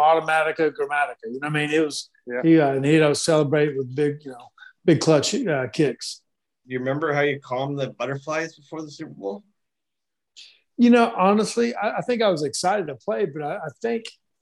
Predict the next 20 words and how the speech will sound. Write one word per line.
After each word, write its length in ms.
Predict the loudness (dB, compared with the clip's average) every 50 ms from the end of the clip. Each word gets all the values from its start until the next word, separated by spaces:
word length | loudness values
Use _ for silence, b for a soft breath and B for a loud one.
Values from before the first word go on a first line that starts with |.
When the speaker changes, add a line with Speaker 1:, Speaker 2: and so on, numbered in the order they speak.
| _ _
Speaker 1:
to 80 | _ -2
be 100 | 0 2
honest 240 | 2 2 2 4
with 120 | 4 4 6
you, 60 | 6
I 80 | 4 4
was 100 | 2 0
pretty 280 | 0 0 0 0 0
calm. 640 | -4 -6 -8 -6 -4 -4 -4 -4 -6 -8 -14 -18 -16 -6 -2
I 40 | 2
really 240 | 4 6 8 8 8
was. 460 | 6 6 4 4 2 2 0 -2 -4 -4
I 40 |
mean, 260 | -4 -4 -6 -8 -10 -14 _ b b b b b _ _ _ _ _ _ _ _ _ _ _ _ _ _ _ _ _ _ _ _ _
you 80 | 4 6
know, 80 | 6
by 180 | 8 8 6 6
that, 320 | 6 6 4 2 0 -6 -14 _ _ -18 -14
you 160 | -10 -6 -4
know, 240 | 0 0 0 0 2